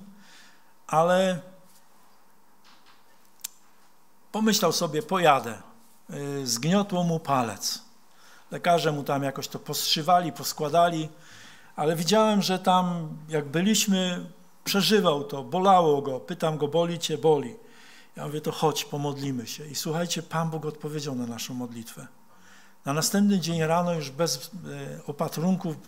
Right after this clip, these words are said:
przyszedł, mówi: "Nie boli i mogę ruszać". A miał zdruzgotane kości.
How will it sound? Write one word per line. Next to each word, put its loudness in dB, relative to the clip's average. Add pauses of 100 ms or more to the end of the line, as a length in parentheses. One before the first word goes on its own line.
(220)
przyszedł, -4
mówi: -2
"Nie 2
boli 4 (280)
i 0
mogę 2
ruszać". -6 (840)
A -4
miał 4
zdruzgotane -2
kości. -2